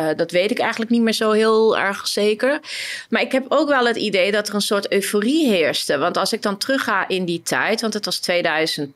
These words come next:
twee natuurlijk dat de euro, eh, kwam. En we wisten het wat.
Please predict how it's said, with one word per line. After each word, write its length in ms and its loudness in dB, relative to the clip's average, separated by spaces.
twee 400 0
natuurlijk 420 0
dat 120 -4
de 180 -2
euro, 460 2
eh, 180 2
kwam. 320 2
En 100 0
we 100 0
wisten 320 -4
het 100 -2
wat. 260 -2